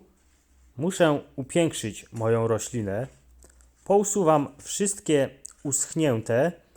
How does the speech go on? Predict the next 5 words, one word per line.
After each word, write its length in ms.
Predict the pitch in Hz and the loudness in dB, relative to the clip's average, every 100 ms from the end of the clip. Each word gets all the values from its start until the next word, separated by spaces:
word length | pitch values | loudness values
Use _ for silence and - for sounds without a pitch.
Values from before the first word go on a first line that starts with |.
| _ _ - | _ _ -2
oraz 500 | 147 160 160 - - | 4 6 4 0 -8
te 160 | - 139 | 0 0
przysychające 1000 | 139 - 147 160 139 156 170 151 - 104 - _ - | 0 -4 0 0 2 4 4 2 0 -2 -4 _ -12
liście. 640 | 131 131 - - 120 151 156 _ - _ _ - | -6 -4 -4 0 2 2 -2 _ -20 _ _ -6
Zobaczcie, 800 | 139 123 117 - - 127 143 | -2 2 2 0 -4 0 0